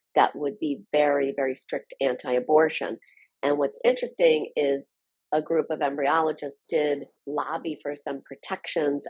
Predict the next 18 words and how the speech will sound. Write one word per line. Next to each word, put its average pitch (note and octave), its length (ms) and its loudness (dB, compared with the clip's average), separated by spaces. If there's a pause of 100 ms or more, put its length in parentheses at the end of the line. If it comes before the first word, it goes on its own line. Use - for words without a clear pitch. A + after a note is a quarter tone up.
(120)
of D3 300 8
the D3 200 -4
embryos D3 420 0
in C#3+ 140 -4
the C#3 100 -4
lab. C#3 460 2
So C3+ 240 -6 (100)
having D#3 360 -2
embryos C#3+ 360 -4
in C#3+ 80 -8
the C#3 80 -4
lab C3+ 340 0 (200)
theoretically C#3+ 680 0
should - 300 -8
not D3 320 -2 (140)
be C#3 360 -4
illegal, C3+ 920 2
but C3 260 2